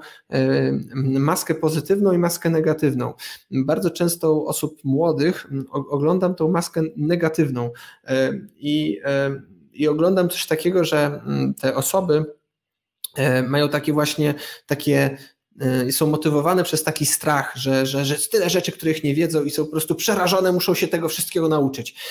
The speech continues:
I, i po prostu zasuwają po godzinach, em, są wykończone, bo po, po tych ośmiu godzinach pracy, kiedy to jest praca w nowej dziedzinie, e, dyscyplinie jest naprawdę,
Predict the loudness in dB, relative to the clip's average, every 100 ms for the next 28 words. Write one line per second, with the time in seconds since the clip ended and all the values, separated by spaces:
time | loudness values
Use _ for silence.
0 | -14 -4 -2 0 -2 -2 -2 -2 0 0
1 | 0 -4 -6 0 0 2 2 4 4 2
2 | 0 0 0 0 0 0 -4 -4 0 2
3 | 2 0 -4 -4 -2 0 0 0 -2 0
4 | 0 0 0 0 0 0 -2 -4 0 0
5 | -2 -10 -10 -6 -6 -6 -6 -4 -2 0
6 | 0 0 0 0 -2 -2 -2 -4 -6 0
7 | 2 2 -2 -8 -4 -4 -4 -8 -6 -4
8 | -2 -4 -4 0 -2 -2 0 0 0 -2
9 | -4 -4 -4 -6 -4 -4 0 0 0 -2
10 | -2 0 0